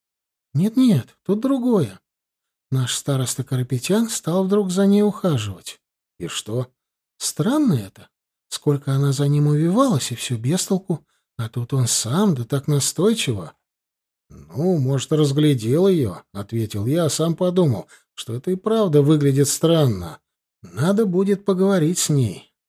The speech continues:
Диана дура, конечно, но своя. Залетит на радостях, что такой видный парень на нее внимание обратил, а потом хлопот у папеньки будет полон рот.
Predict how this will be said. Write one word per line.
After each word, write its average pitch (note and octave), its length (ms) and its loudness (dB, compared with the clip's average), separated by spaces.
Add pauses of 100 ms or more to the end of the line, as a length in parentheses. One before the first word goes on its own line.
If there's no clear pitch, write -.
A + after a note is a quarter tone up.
(120)
Диана E3+ 580 0
дура, F#3+ 320 2
конечно, G2 720 -6
но G#2 160 -4
своя. B2+ 680 -2 (380)
Залетит F#2 800 -8
на F3+ 160 2
радостях, C#3 500 2
что - 180 -2
такой C3+ 340 2
видный C3+ 320 2
парень C3 380 2
на C3 120 4
нее C3+ 340 4
внимание C3 560 4
обратил, A#2+ 680 0 (440)
а C#3+ 160 -6
потом G#3+ 380 0
хлопот G3 540 -2
у C#3+ 80 0
папеньки C3 500 0
будет B2 380 0
полон A#2+ 340 2
рот. A2+ 400 -2